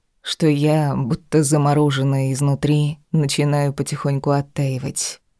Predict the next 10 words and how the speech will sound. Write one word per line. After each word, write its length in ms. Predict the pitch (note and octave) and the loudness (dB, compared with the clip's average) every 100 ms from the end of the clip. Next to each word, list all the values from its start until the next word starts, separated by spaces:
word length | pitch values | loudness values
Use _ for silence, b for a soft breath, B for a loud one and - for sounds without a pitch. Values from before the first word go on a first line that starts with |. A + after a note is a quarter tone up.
| _ _ | _ _
И, 100 | - F3 | 2 4
может, 320 | G3 G#3 G3 | 6 4 2
это 160 | F#3+ | 0
вовсе 320 | F3 F3+ - F3+ | 0 0 2 2
не 120 | E3+ | 2
слезы 500 | - E3+ D#3 E3 F3 | 2 4 4 4 2
льются 460 | D#3+ D3 C3+ - | 4 2 0 -2
из 140 | C#3 C3 | -2 0
моих 320 | C3+ C3 C3+ | 0 -2 -2
глаз. 560 | C3+ C3+ - - - | -2 -2 -2 -4 -4